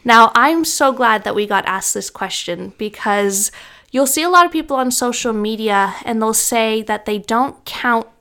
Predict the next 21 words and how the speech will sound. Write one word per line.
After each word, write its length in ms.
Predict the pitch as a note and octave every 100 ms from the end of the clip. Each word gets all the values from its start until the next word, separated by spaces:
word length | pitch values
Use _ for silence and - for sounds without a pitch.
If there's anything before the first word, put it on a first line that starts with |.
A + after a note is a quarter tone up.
| -
trace 760 | - - B3 A#3 A3+ - -
macros. 1040 | - G3+ G3 G3 - G3 F3+ F3+ G3+ - - - - - -
And 340 | A#3 A3 G#3+ - -
I 100 | A3+
just 240 | C#4+ -
wanna 220 | D#4 D4
make 340 | B3+ B3+ B3+ -
it, 380 | G#3 - _
like, 260 | A3+ G#3+ G3+ G3
really 560 | A#3+ C4+ C#4+ C4+ B3
emphasize 1080 | - A3 A3 A3+ - G#3 G3 G3 G3 G3 F#3
that 440 | G3+ F#3+ F#3+ - - - - _ _
protein 600 | B3 C4+ C4+ E4 D#4 D#4
is 260 | - B3 A#3+
protein, 720 | - A3 A3 A3+ G3 F#3+ - -
and 460 | G3+ G3+ G3+ G3+ A3 - -
foods, 680 | _ - C#4 D#4+ D#4+ - - _
a 100 | B3+
food 520 | - E4 F#4 G#4 G4 -
is 180 | C#4
not 540 | A#3+ A3 A3 A3+ -